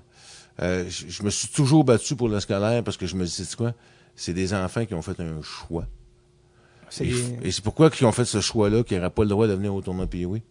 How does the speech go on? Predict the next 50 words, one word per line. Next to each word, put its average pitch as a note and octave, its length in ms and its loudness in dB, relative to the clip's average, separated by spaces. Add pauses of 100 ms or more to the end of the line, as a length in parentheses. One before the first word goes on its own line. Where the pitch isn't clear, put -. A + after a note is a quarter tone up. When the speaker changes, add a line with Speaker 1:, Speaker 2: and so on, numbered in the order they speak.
(260)
Speaker 1:
Pourquoi - 200 -8
ils - 20 -2
n'auraient D#2 120 -10
pas E2 100 -10
le D#2+ 40 -6
droit D#2 140 -6
de D#2 80 -4
venir ? D#2+ 260 -6 (260)
Speaker 2:
Au D#3 140 -2
Speaker 1:
Pourquoi - 0 -
ils - 20 0
Speaker 2:
con-, E3 140 6
Speaker 1:
n'auraient B2 120 4
pas G2+ 100 0
le G2 40 2
droit F#2+ 100 6
Speaker 2:
au G2 40 8
Speaker 1:
de F#2 60 6
jouer ? C3+ 80 8
Speaker 2:
contraire, C#3 360 8
parce C3 160 0
que C3 240 0
je A#2 100 -2
trouve D3 120 -2
que C#3 140 0
c'est - 440 -4
des B2+ 140 6
valeurs, B2+ 500 6
euh, B2 340 -4 (340)
qui C#3 160 0
ou-, C3 240 4 (100)
no-, G2 480 -6
devraient C3+ 320 4
être C3+ 180 2
valorisées, C3 640 6
dans B2+ 80 0
le B2 60 2
sens C#3+ 180 2
que, C#3 80 0
tu B2+ 60 2
sais, D3+ 120 0
de C3+ 140 4
ch-, - 140 -4 (240)
de, C3+ 80 4
Speaker 1:
À C3+ 80 2
Speaker 2:
que, D3 100 4
Speaker 1:
même C#3 160 10
Speaker 2:
que - 60 -
le, - 40 0
Speaker 1:
titre E3+ 240 10